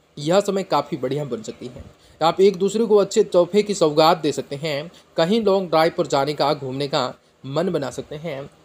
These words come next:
कुल मिलाकर देखा जाए तो यह समय आप लोगों के लव लाइफ के लिए, आपके लिए बेहतर रहेगा। धन शनि के सप्तम भाव में हो जाने से, वैवाहिक जीवन में सब कुछ ठीक हो जाने से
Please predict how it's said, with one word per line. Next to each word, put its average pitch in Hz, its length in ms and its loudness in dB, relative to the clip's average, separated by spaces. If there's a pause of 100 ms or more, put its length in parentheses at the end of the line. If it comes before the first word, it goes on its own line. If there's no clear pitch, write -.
(140)
कुल 180 160 0
मिलाकर 180 400 4
देखा 135 280 -4
जाए 143 280 -4 (260)
तो 254 60 -2
यह 214 200 4
समय 226 260 -2
आप 185 240 2
लोगों 160 240 -2
के 180 100 0
लव 143 200 0
लाइफ 139 340 -4
के 165 120 -6
लिए, 156 300 -6 (220)
आपके 170 380 0
लिए 151 300 0 (200)
बेहतर 160 480 -4
रहेगा। 135 320 -8 (280)
धन 147 320 0
शनि 139 260 0
के 127 220 -2 (340)
सप्तम 175 380 2
भाव 139 200 2
में 139 100 -4
हो 135 120 -6
जाने 127 240 -4
से, 139 220 -6 (340)
वैवाहिक 180 560 2
जीवन 147 280 -4
में 143 280 -2 (200)
सब 190 280 2
कुछ 190 220 -4
ठीक 160 140 0
हो 143 200 -4
जाने 131 220 -2
से 135 260 -2